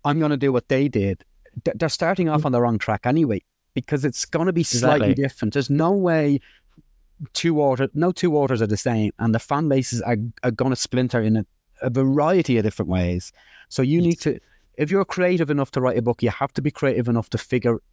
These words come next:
Speaker 1: all this sort of stuff out. How can I reach out to the fan base? How can I give them, uh, something of value?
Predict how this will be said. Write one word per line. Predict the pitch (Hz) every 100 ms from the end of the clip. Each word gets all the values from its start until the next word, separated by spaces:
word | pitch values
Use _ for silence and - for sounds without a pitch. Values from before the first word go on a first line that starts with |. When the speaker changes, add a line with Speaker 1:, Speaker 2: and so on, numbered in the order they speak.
| -
Speaker 1:
all | 123 123
this | 110 110
sort | - 117 107 -
of |
stuff | - 107
out. | 98
How | - - 131
can | 139 - 123 _ _
I | 117 123 127 117 104 92 - _ -
reach | 113 101
out | 110 101
to | 101
the | 107
fan | 101 95
base? | 92 90
How | - -
can | - -
I | 117 113
give | 107 104
them, | 110 98 98 -
uh, | 107 101 95 _ _ - -
something | 127 110 98
of | 98
value? | 104 104 92